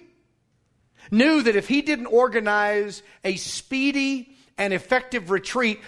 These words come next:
not a person would survive. So he takes charge and begins to organize a retreat.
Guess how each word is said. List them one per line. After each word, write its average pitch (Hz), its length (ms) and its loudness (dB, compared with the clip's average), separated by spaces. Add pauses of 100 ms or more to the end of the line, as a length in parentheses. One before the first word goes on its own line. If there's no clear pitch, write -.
(120)
not 190 220 2
a 165 60 -2
person 247 580 -2
would 208 160 -6
survive. 135 560 -6 (1200)
So 262 240 2
he 247 140 4
takes 254 320 0
charge 208 600 -2 (480)
and 202 120 2
begins 240 340 0
to 254 80 2
organize 208 920 0 (200)
a 202 80 -2
retreat. 196 680 -6